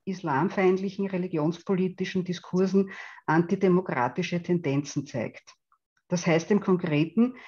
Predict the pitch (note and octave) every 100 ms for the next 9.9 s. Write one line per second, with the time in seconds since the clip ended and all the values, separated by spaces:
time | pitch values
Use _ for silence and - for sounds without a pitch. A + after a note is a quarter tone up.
0 | - - - F3 G#3+ A#3 A#3 A#3 A3+ A#3
1 | F#3+ G3+ A3 G3+ F3+ - F3 F3 E3+ F3+
2 | G#3 G3 F#3+ F#3 F#3+ D#3+ B2+ D#3+ A3+ A3+
3 | - G3 G3 F#3 E3 - C#3+ C3 D3+ -
4 | F#3 F3 - C4 - - - - _ G#3
5 | G3+ F3+ D#3+ G#3 - A3 G3 G3 A3+ A#3+
6 | A#3 F3+ - C3+ F3 - F#3+ G3 A3 F#3
7 | D3 E3+ F3+ - G#3+ A3+ A3+ G3+ - E3+
8 | E3+ C#3+ C#3 E3 G#3 A3 G3+ F#3+ G3 F#3+
9 | F#3+ F#3+ - D#3+ E3 C#3+ C#3+ D#3+